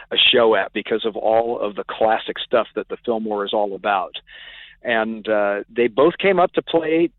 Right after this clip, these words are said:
two songs with the band, and Joey stayed on to play a few more afterwards because, you know, Joey is like,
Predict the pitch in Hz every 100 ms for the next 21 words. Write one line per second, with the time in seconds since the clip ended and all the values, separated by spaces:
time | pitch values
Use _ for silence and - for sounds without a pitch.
0 | - 185 - 170 151 160 175 - _ _
1 | _ _ - _ 127 120 120 131 135 143
2 | 165 170 - 135 135 139 139 135 139 135
3 | 123 135 180 226 196 - 185 175 175 180
4 | - 170 156 - 170 160 170 175 123 165
5 | - 104 95 95 - 113 107 104 131 131
6 | 120 127 113 135 170 139 117 110 120 -
7 | 143 131 -